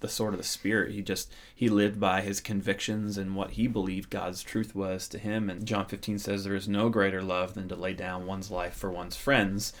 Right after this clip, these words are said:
or in this case, his country, I guess. Even risks his life, you know, for someone on the opposing side of the war at one moment in, in the movie. And so that's, that was his sword, was living that John fifteen three kind of, you know, lay, "I'm gonna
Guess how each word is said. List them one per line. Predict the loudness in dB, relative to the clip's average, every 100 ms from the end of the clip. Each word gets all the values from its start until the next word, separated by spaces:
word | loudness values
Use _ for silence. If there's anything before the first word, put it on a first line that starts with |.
| -16 -4
or | 0
in | 4
this | 2
case, | 0 -4 -2 -2
his | -2
country, | 0 0 2 4 4
I |
guess. | 4 2 0 -6 -4
Even | 2 4
risks | 6 4 2 -2
his | 0
life, | 2 2 0 -6 -16 -10
you | -6
know, | -6
for | -8
someone | -6 -4 -2
on | -2
the | -2
opposing | -2 -2 -2 -4
side | -2 4 6 6 4 4
of | 4 6
the | 6
war | 4 8 10 10
at | 8 6
one | 4
moment | 6 4 2 -2
in, | -4
in | -2 0
the | 0
movie. | 0 0 0 0
And | -2
so | 0 4 4 2 -8 -20 -20 -14 0
that's, | 6 6 4 2
that | 6 6
was | 4
his | 2 2 4
sword, | 4 4 2 -4 -6
was | -2 -2
living | 0 2 2
that | 2 0
John | 0 0 0 0
fifteen | -4 -6 -2 -2 -2
three | -6 -10 -4 -2 0 -2
kind | -4 -6 -4 -2
of, | -4 -6
you | -6
know, | -4 -4
lay, | -2 0
"I'm | 2 2
gonna | 2